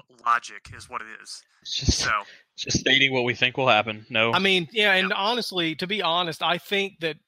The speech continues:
Speaker 3: a, that Daryl Williams at seventy-five percent is better than Corey Robinson at a hundred percent. So, you know, even if he's not fully ready to go,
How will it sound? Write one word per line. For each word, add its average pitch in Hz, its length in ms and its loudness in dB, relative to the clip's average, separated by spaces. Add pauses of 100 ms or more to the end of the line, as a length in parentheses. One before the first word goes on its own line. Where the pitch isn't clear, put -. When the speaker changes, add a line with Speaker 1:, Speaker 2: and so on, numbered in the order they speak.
(120)
Speaker 3:
a, 156 400 -4 (240)
that 156 200 -6
Daryl 180 360 0
Williams 170 540 0
at 147 280 6 (100)
seventy-five 165 840 0
percent 151 540 -4
is 135 160 -8
better 147 440 2
than 127 320 -8 (540)
Corey 156 280 2
Robinson 143 580 0
at 131 100 -2
a 117 80 -4
hundred 127 340 -8
percent. - 400 -6 (180)
So, 123 460 0 (880)
you 160 100 -2
know, 120 280 -2 (260)
even 196 280 4
if 175 100 0
he's 160 160 2
not 165 300 4
fully 165 300 2
ready 147 320 2
to 123 80 -8
go, 139 520 2